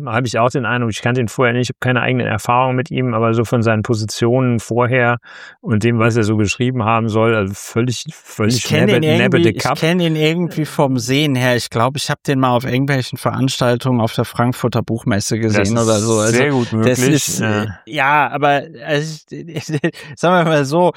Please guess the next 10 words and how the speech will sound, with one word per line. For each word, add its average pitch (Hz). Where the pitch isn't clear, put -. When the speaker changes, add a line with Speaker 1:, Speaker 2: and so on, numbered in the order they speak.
Speaker 2:
mein 135
Muskelgedächtnis, 156
da, 151
das 135
war 151
da 147
keine 165
guten 156
<laughs> -
Assoziationen. -